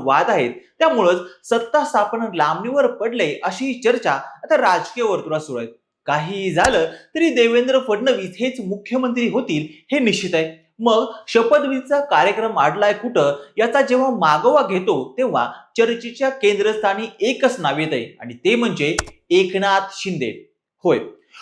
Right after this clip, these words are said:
मुख्यमंत्रीपद नाही तर गृहमंत्रीपद तरी द्या अशी मागणी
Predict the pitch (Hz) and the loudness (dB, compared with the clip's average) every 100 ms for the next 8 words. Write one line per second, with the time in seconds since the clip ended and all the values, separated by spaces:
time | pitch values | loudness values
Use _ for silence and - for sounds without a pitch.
0 | - 269 285 311 311 285 285 277 254 262 | -6 -4 2 4 4 2 2 2 4 2
1 | 240 160 247 240 180 208 240 254 233 233 | 0 2 2 2 0 0 2 0 0 -2
2 | 240 240 233 226 214 202 156 - 185 262 | 0 0 2 0 2 2 2 0 -6 -4
3 | 208 160 233 165 147 | -2 0 0 -4 -10